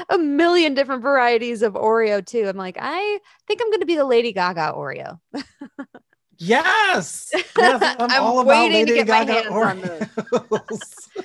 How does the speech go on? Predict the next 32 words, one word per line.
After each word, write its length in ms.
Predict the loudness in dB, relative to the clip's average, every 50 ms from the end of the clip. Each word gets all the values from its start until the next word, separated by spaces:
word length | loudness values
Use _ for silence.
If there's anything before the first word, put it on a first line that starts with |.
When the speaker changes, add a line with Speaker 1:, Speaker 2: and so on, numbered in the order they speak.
| -14 -14 -18 -16 _ -14
Speaker 2:
<laughs> 0 |
Speaker 1:
Waiting 540 | -14 -10 -4 0 2 2 2 2 0 -2 -2
to 80 | -2
get 160 | -2 -2 -2 0
my 120 | 0 -2
hands 340 | 0 0 -2 -2 -2 -2 -2
on 160 | -4 -2 -4
those 260 | -6 -6 -8 -8 -10
for 180 | -14 -14 -14 -14
sure, 400 | -12 -8 -8 -8 -6 -8 -10 -10 -12
but 180 | -12 -12 -12 _ _ _ _ _ _ -20 -20 _ _ _ _ _ _
we'll 100 | -16 -16
see. 260 | -16 -16 -20 -20 -20 _ _ _ _ _ _ -20 -20 _ _ _ _ _ _ _ -20 -20 -12 _ 0
Um, 320 | 2 2 2 2 0 0 0
okay, 220 | -2 0 0 -2 -4
so 120 | -2 -2
you 200 | -2 -2 -2 -4
mentioned 1000 | -2 -2 -2 -2 -2 -6 -8 -6 -6 -4 -2 -2 -4 -4 -6 -8 -10 -12 -16 -20 _ _ _ _ _ _ -4
a 80 | -2 -2
lot 300 | 0 0 0 0 -2 -2
about 340 | -4 -2 -2 0 -2 -2 -6
how 540 | -12 -14 -6 -2 0 2 2 2 2 0
the 120 | 0 -2 -6
series 560 | -8 -8 -10 -8 -8 -8 -6 -8 -8 -10 -10
was 260 | -12 -12 -12 -12 -16
released, 600 | -16 -14 -14 -12 -12 -12 -12 -12 -14 -16 -18 -16 -16
and 420 | -14 -14 -14 -14 -16 -18 -20 _ _ _ _ -4
it 60 | 0 0
also 240 | 0 2 0 -2
just 260 | -4 -4 -10 -14 -8 -4
built 300 | -2 -2 -2 -2 -4 -2
that 260 | -2 0 -2 -2